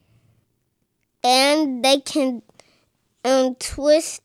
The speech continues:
through very twisty tunnels and get their ma-, favorite and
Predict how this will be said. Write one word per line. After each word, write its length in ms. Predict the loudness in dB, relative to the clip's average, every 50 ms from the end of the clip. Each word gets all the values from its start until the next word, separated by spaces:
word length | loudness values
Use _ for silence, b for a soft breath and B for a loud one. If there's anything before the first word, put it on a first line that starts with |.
| _
through 520 | -16 -10 -6 -2 0 0 0 0 -2 -6 -4
very 540 | -4 -2 -2 0 2 2 2 2 0 -2 -6
twisty 540 | -6 -2 -2 -2 -2 -4 -6 -6 -4 -4 -6
tunnels 920 | -8 -12 -14 -8 -6 -4 -2 -2 -2 -2 -4 -6 -8 -10 -14 -20 _ _ _ b b b b b b b b b b b b b -4
and 500 | -2 0 0 0 0 0 0 -2 -4 -4 -8 _ _ _ _ _ _ -16 -16 -10 -6
get 300 | -4 -4 -4 -4 _ _
their 340 | -6 -2 0 0 0 0 -2
ma-, 380 | -2 -2 -4 -2 -2 -4 -4 -6 _ _ _ _ _ _ _ _ _ _ _ _ _ _ -20
favorite 720 | -20 -20 -14 -8 -4 -2 -2 -2 -2 -2 0 0 0 0 -2
and 200 | -4 -6 -6 -6